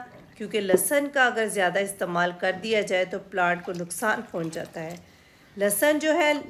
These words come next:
जो छिलका, वो इतना फ़ायदेमंद है कि कीड़े ख़त्म हो जाते हैं और प्लांट की जड़ें मजबूत हो जाती हैं। बाज़ दफ़ा प्लांट की जड़ों में गांठें ऐसी पड़ जाती हैं,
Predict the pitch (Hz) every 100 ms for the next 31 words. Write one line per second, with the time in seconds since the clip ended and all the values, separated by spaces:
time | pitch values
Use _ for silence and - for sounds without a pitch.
0 | 233 226 220 226 202 240 233 226 226 220
1 | 220 262 - 220 196 208 208 202 208 220
2 | 220 233 - 190 208 214 226 233 226 214
3 | 233 233 254 254 247 214 190 196 220 180
4 | 190 208 254 247 190 202 214 208 196 220
5 | 240 240 196 196 196 220 220 208 202 202
6 | 220 190 190 214 233 185 190 185 240 240
7 | 240 - 180 170 165 175 165